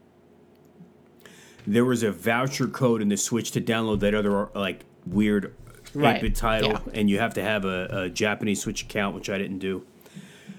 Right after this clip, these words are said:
Speaker 1: The PlayStation Disc, as stupid as this sounds,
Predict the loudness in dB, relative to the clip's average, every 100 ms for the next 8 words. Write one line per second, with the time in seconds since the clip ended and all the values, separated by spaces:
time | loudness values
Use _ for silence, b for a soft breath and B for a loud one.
0 | B B -4 -2 2 4 4 2 2 2
1 | 4 2 2 2 4 4 0 -8 -12 -8
2 | -4 -4 -2 -2 0 -2 -2 -4 -6 -4
3 | -2 -2 -2 -6